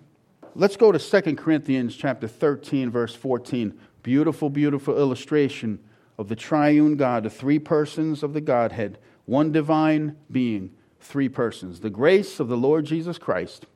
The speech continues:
and the love of God and the fellowship or communion of the Holy Spirit be with you all.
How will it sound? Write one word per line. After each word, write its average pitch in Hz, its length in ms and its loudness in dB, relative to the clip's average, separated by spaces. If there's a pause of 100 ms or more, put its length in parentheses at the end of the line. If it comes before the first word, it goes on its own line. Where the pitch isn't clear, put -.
(500)
and 123 160 -4
the 117 80 2
love 139 240 4
of 147 160 2
God 87 380 -4 (1080)
and 123 180 -2
the 110 300 -2
fellowship 156 720 2
or 113 120 -2
communion 147 680 2
of 131 120 -2
the 131 80 -2
Holy 139 340 -2
Spirit 110 540 -4 (320)
be 98 140 -4
with 110 340 -4
you 104 220 -2
all. - 420 -8